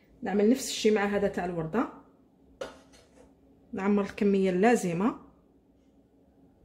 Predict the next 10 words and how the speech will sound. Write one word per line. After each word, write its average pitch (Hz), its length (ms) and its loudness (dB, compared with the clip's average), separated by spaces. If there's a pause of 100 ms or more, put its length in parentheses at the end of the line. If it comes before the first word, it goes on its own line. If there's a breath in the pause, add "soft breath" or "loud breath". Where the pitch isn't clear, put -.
(1900)
نحرك 208 420 0
شويه 190 280 0
لومول، 185 420 2
نخبطو 214 380 -4
شويه 180 320 -6
هكذا 180 440 -4 (2000)
وندخلو 240 440 2
حتى 233 220 0
هو 202 160 4
للثلاجه 214 680 -2